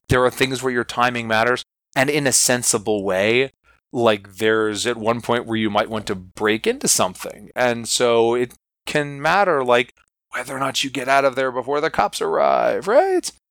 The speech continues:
And it doesn't, like, explicitly put a timer on you. It gives you a very strong hint that you probably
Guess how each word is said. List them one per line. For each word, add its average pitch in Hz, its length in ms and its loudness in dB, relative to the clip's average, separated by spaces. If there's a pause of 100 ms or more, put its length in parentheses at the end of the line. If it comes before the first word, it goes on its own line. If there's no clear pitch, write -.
(460)
And 156 400 0
it 151 60 4
doesn't, 160 320 2
like, 123 240 2 (1040)
explicitly 143 720 0
put 113 160 -4
a 107 60 -4
timer 143 400 0
on 104 140 0
you. 104 80 -4
It 104 60 -10
gives 110 160 -6
you 101 80 -4
a 92 40 -12
very 101 320 2
strong 98 440 -2
hint 92 280 -4
that 87 160 -8
you 87 240 -16 (180)
probably 90 400 0